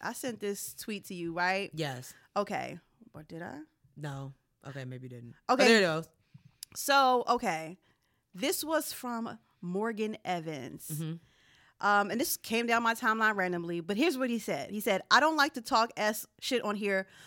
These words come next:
Speaker 1: but this M T V screenwriting contest is absolutely disgust-, disgusting. They're offering ten K for a feature script from diverse writers.
Speaker 2: Oh, I'm so tired of that word.
Speaker 1: I know it might sound like a lot, but it is nothing in this business. Total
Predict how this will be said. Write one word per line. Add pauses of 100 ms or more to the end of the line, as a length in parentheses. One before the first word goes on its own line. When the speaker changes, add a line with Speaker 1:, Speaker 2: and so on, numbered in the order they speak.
(140)
Speaker 1:
but
this
M
T
V
screenwriting
contest
is
absolutely
disgust-, (260)
disgusting. (400)
They're
offering
ten
K
for
a
feature
script
from
diverse (340)
writers.
Speaker 2:
Oh,
I'm
so
tired
of
that
word.
Speaker 1:
I
know
it
might
sound
like
a
lot,
but
it
is
nothing
in
this
business. (400)
Total